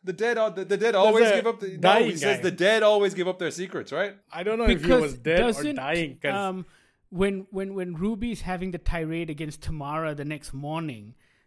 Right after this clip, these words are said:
Speaker 3: doesn't she say, "Dying guy with his
Speaker 1: Half,
Speaker 3: tongue cut off"?
Speaker 1: half dead guy.
Speaker 3: Half dead
Speaker 1: Half
Speaker 3: guy
Speaker 1: dead
Speaker 3: with his tongue
Speaker 1: yeah,
Speaker 3: cut
Speaker 1: he's
Speaker 3: off,
Speaker 1: just
Speaker 3: right?
Speaker 2: <laughs> Yeah, with his
Speaker 1: <laughs>
Speaker 2: tongue
Speaker 1: he
Speaker 2: cut
Speaker 1: just
Speaker 2: off,
Speaker 1: has,
Speaker 2: yeah.
Speaker 1: like, "I haven't had my coffee." He's like,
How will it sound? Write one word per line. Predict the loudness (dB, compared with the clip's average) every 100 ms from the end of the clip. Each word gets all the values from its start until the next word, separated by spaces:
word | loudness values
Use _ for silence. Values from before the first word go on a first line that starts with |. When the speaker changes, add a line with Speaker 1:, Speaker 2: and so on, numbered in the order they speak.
| _
Speaker 3:
doesn't | -2 -2 -2
she | -6 -8 -6 -6
say, | -6 -4 -2 0 -2 -8 _ _ -10
"Dying | -4 0 0 0
guy | -2 -2
with | -4 -4
his | -6 -4
Speaker 1:
Half, | -6 -6
Speaker 3:
tongue | -4 -2 -2
cut | -4 -8 -4
off"? |
Speaker 1:
half | -4 -2
dead | 0 0
guy. | 2 2 2
Speaker 3:
Half | 0 0 2
dead |
Speaker 1:
Half | 0 4
Speaker 3:
guy | 2
Speaker 1:
dead | 2
Speaker 3:
with | -2
his | -8
tongue | -4 2
Speaker 1:
yeah, | 4
Speaker 3:
cut | 4
Speaker 1:
he's | 0
Speaker 3:
off, | -4
Speaker 1:
just | 2
Speaker 3:
right? | 4 4 -2 -8 -10
Speaker 2:
<laughs> | -10 -2
Yeah, | 0 0
with | -4
his | -10
Speaker 1:
<laughs> | -16
Speaker 2:
tongue | -4 -2
Speaker 1:
he |
Speaker 2:
cut | 0 -2 0
Speaker 1:
just | -2
Speaker 2:
off, | 0
Speaker 1:
has, | 0
Speaker 2:
yeah. |
Speaker 1:
like, | 0 0
"I |
haven't | 0 0 0
had | -2
my | -4
coffee." | 0 0 0
He's | -4
like, | -4